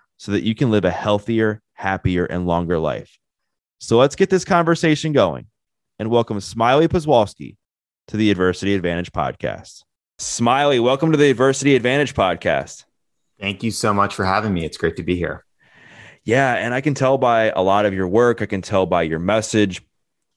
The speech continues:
Speaker 1: a lot of the things you talk about in your ted Talk, in your books, and in your content, like, why you're called Smiley, because you're somebody that I think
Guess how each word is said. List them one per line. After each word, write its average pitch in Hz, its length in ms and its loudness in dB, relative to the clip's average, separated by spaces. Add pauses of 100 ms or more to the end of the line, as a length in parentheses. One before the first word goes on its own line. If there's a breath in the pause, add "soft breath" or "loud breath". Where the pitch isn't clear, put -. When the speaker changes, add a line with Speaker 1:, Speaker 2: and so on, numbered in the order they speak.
Speaker 1:
a 107 40 -6
lot 110 160 2
of 107 40 2
the 101 80 2
things 104 280 -4
you 92 60 -14
talk 98 220 0
about 92 180 0
in 85 80 -4
your 82 80 -4
ted 95 260 -2
Talk, 95 380 0
in 82 100 -10
your 82 140 -6
books, 90 480 -2 (420)
and 104 100 -4
in 98 100 -2
your 90 100 0
content, 95 420 -4
like, 85 120 -4
why 85 260 2
you're 90 160 0
called 90 320 -2
Smiley, 90 440 0
because 87 340 -4
you're 92 80 -4
somebody 101 380 0
that 92 120 2
I 87 100 0
think 95 520 -2